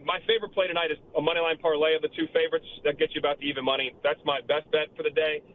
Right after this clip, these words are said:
Um, if I'm picking a side, I would still lean Duke. I think that could be a one-possession game. Michigan State was horrible against James Madison. They shot it like crap. They relied on Tyson Walker too much.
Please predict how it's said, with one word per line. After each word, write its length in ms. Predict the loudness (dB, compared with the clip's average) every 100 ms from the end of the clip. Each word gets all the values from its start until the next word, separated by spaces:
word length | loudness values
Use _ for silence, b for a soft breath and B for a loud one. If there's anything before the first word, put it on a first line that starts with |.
| b b -4
Um, 380 | -2 0 -4 -8 -20 -12 -4
if 120 | 0
I'm 100 | 0
picking 260 | -2 -2
a 60 | -2 0
side, 320 | 0 0 0
I 60 | 0
would 140 | -2 0
still 200 | 0 2
lean 220 | 2 2
Duke. 240 | 0 -2 -4 -18 -6
I 80 | -6
think 240 | -4 -2
that 160 | -2 0
could 160 | -4
be 100 | -2
a 40 | 0
one-possession 560 | 0 0 0 0 -2
game. 320 | -2 -2 -2 -4
Michigan 260 | -2 -2 0
State 140 | -2
was 100 | -2 0
horrible 340 | 2 4 2
against 220 | 0 -2
James 220 | -2 -2
Madison. 460 | -2 -2 -2 -4 -6 -8 b b
They 60 | -4 0
shot 180 | 0 2
it 80 |
like 160 | 0 0
crap. 320 | 0 0 0 -8 -20 _ -2
They 100 | 0
relied 340 | 4 2 2
on 100 | 0
Tyson 320 | 0 0 2
Walker 260 | 2 0 -4
too 160 | -6
much. 220 | -2 -2